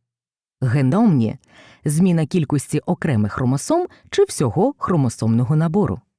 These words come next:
Точкові мутації поділяють на silent, nonsense,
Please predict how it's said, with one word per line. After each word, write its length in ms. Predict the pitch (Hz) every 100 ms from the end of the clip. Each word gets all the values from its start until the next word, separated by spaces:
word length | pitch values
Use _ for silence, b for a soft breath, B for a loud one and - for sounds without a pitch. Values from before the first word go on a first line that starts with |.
| _ _ _ _ _
Точкові 540 | - 208 - - 262 349
мутації 640 | 247 147 123 127 - 285
поділяють 720 | - 202 151 135 123 165 - -
на 360 | 175 180 98 - _ _ -
silent, 760 | - 269 165 165 220 277 - _ _ _ -
nonsense, 880 | 190 175 123 131 - 220 269 -